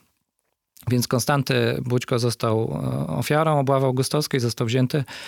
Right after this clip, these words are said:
e, przez Sowietów, nie wrócił i pozostawił, e, żonę z czwórką dzieci.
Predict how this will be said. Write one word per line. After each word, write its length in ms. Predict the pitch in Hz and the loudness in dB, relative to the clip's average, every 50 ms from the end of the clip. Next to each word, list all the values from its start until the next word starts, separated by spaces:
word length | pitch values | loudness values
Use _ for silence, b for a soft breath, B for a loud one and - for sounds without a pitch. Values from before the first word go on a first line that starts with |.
| B B B B B | B B B B B
e, 280 | 165 143 127 123 123 120 | -2 0 2 2 2 2
przez 440 | - - 135 127 127 123 - - - - 139 | 0 2 2 2 2 2 0 -2 -2 -2 -2
Sowietów, 680 | 127 - 139 127 139 151 151 - - 143 131 - - - - - | 0 0 2 4 4 2 2 2 2 2 2 0 -4 -6 0 2
nie 140 | 139 143 139 | 2 4 4
wrócił 480 | 135 156 165 170 - - 160 151 156 B B B B B | 4 4 4 4 4 4 4 4 2 B B B B B
i 100 | 185 165 | -2 0
pozostawił, 960 | - 165 143 147 139 131 - - 143 143 139 135 139 139 135 127 127 131 - | 2 2 2 2 2 2 2 2 2 2 4 4 4 4 4 4 2 2 0
e, 800 | 143 131 123 120 120 113 117 117 120 123 127 - - - - 135 | 0 0 2 2 2 2 2 2 2 2 0 0 -2 -2 0 0
żonę 440 | 120 123 151 156 156 151 147 143 139 | 2 4 4 4 4 4 4 4 2
z 280 | 131 - - 143 123 113 | 0 0 0 0 0 0
czwórką 420 | - - 143 131 123 - 127 123 | 0 0 0 0 2 2 0 2
dzieci. 340 | 117 107 101 101 - - - | 2 2 0 0 -2 -6 -8